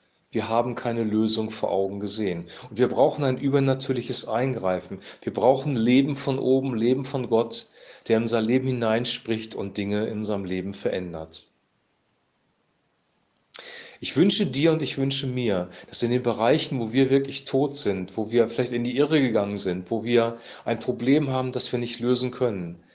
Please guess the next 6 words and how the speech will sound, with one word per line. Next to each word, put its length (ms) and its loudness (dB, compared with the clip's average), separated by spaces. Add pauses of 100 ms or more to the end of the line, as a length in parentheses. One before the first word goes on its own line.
(440)
dass 220 -2
dort 280 4
das 220 2
Leben 400 2
Gottes 340 2
hineinkommt, 1000 -6